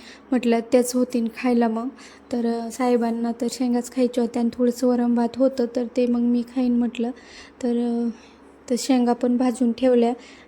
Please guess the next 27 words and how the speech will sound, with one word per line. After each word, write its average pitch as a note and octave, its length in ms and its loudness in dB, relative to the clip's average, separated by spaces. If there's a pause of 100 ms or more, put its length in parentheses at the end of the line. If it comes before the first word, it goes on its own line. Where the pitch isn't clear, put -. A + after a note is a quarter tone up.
आणि A#3 360 0
भांडे A#3+ 340 4
पण A#3+ 200 0
माझे A#3+ 480 2
घासून A#3+ 440 0
होत A#3+ 180 -2
आलेत. A#3+ 260 0 (460)
आता A#3+ 160 0
किचन B3 400 2
ओटा B3 360 0 (200)
पुसून B3 280 0
घेते B3 420 4 (580)
आणि A3+ 200 -2
नंतर A#3+ 380 -2
मग A#3+ 220 -2
झालं A#3+ 300 0
काम. A3+ 280 -4
आज, A3+ 260 -8
आज A#3+ 160 -4 (200)
तर A#3+ 220 4
निवांतच A#3+ 580 2
आहे, A#3+ 180 0
संध्याकाळी A#3 460 0
काही A#3 160 -4
स्वयंपाक A#3 480 -6
वगैरे A#3 280 0
नाही. A#3+ 220 0